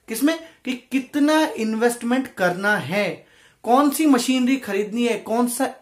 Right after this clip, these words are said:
equipment खरीदना है, कहां invest करना है। तो एक हो गया। दूसरा, दूसरा होता है financing का decision लेता है। Financing का decision क्या भाई?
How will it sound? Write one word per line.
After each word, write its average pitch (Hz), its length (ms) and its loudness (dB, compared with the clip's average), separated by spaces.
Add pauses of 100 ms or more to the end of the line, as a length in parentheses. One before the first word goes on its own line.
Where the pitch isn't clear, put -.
equipment 240 560 -4
खरीदना 190 460 -4
है, 180 320 -8 (280)
कहां 208 280 0
invest 240 400 0
करना 180 380 -6
है। 170 260 -10 (1120)
तो - 340 -10
एक 196 180 -2
हो 202 140 -8
गया। 196 180 -10
दूसरा, 277 480 0 (500)
दूसरा 285 340 0
होता 214 200 0
है 320 180 -4 (420)
financing 302 640 2
का 285 80 2
decision 208 440 -4
लेता 180 280 -6
है। 160 180 -10
Financing 190 580 -8
का 202 60 -8
decision 185 380 -12
क्या 175 160 -12
भाई? 170 180 -14